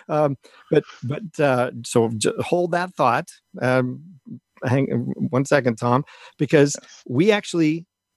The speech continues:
Speaker 1: have new music. We're, part of our mission is, is sharing songs and, and, uh, and inspirational music. And this week, we're sharing a song called "Step Lightly" by Montgomery Jones. Eric Montgomery and Lori Jones are a musical duo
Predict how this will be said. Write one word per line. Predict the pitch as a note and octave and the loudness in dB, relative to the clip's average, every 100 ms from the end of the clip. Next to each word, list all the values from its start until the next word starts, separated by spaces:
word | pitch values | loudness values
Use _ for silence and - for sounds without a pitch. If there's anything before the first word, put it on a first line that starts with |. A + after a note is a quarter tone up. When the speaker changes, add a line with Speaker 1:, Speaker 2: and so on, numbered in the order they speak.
| - | -2
Speaker 1:
have | D3+ C#3+ C#3+ | 2 2 0
new | D#3 C#3 E3 | -4 0 2
music. | D#3+ G3+ G3+ - _ _ _ | 2 0 -2 -8 _ _ _
We're, | C3+ A#2+ | -2 0
part | G#2+ B2+ B2 | 0 0 0
of | A#2 | 2
our | |
mission | A#2 A2+ A#2 G#2+ | 0 0 0 2
is, | A2+ G#2+ | 0 0
is | - G2+ | -2 0
sharing | - A#2 A#2+ B2+ A2+ | 0 0 2 2 0
songs | A#2 A#2 A2 G#2 | 0 0 0 0
and, | A2 A2+ | -2 0
and, | A#2+ G#2 A2 | 2 2 0
uh, | G#2 - | -2 -2
and | A2 G#2+ | -2 0
inspirational | A#2 B2+ - A#2+ A2+ A#2+ A#2 | 0 0 0 0 0 -2 0
music. | A#2 G#2+ G2+ _ - - - - | 2 0 -6 _ -20 -20 -12 -4
And | C3+ C3+ C3 | 0 0 0
this | D#3+ - | -2 0
week, | E3 D#3+ | -2 0
we're | D3 | -4
sharing | C#3 D3+ D3+ | 0 0 0
a | C#3 | -2
song | C3+ C#3 C3 | -2 -2 0
called | C3 A#2+ | -2 -2
"Step | - C#3 D3 | -2 -2 0
Lightly" | C#3 A#2+ A#2 G#2 - _ _ | 0 0 -2 -6 -12 _ _
by | A#2+ A#2 | 0 2
Montgomery | A#2 B2+ C3 C3+ B2+ | 0 0 0 2 0
Jones. | A#2+ G#2+ - - - - - | -2 -4 -6 -12 -18 -16 -4
Eric | C3 F3+ F3+ | -2 0 0
Montgomery | D#3+ C#3 C#3 C3+ C3 C#3 | -2 0 0 0 0 0
and | A#2 | -2
Lori | A#2+ B2+ D3+ | 2 2 2
Jones | C#3 A#2 A2+ D3 - _ _ | 0 0 0 -2 -6 _ _
are | A#2+ | -2
a | A#2+ | 0
musical | B2 A#2+ B2+ | 0 -2 -2
duo | A2+ A2+ A2+ D#3 | -2 0 2 0